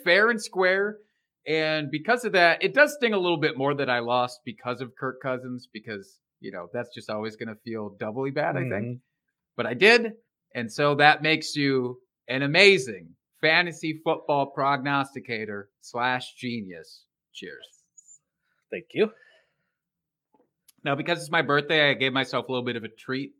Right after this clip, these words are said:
Speaker 1: I didn't do my typical gross shot
Speaker 2: Oh, as
Speaker 1: of,
Speaker 2: one
Speaker 1: uh, like,
Speaker 2: should.
Speaker 1: straight up whiskey. So I did some vanilla vodka mixed with a little bit of Bailey's. It's pretty good.
Speaker 2: Ooh, nice.
Speaker 1: Yeah, yeah, yeah.
Speaker 2: Ooh, so almost,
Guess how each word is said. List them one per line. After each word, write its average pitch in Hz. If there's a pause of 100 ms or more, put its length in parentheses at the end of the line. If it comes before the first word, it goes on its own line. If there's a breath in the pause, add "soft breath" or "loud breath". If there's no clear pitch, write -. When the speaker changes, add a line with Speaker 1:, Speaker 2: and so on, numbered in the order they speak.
(160)
Speaker 1:
I 113
didn't 123
do 127
my 120
typical 117
gross 113
shot 160 (640)
Speaker 2:
Oh, 269 (140)
as 143
Speaker 1:
of, 120
Speaker 2:
one 113
Speaker 1:
uh, 101
like, 113
Speaker 2:
should. 117
Speaker 1:
straight 143
up 127
whiskey. 135
So 214
I 240
did 240
some 202 (260 soft breath)
vanilla 160
vodka 151
mixed 151
with 156
a 131
little 135
bit 120
of 98
Bailey's. 104 (160)
It's -
pretty 180
good. 131
Speaker 2:
Ooh, 120 (320)
nice. 170 (560)
Speaker 1:
Yeah, 85
yeah, 90 (1400)
yeah. 175
Speaker 2:
Ooh, 95
so - (100)
almost, 127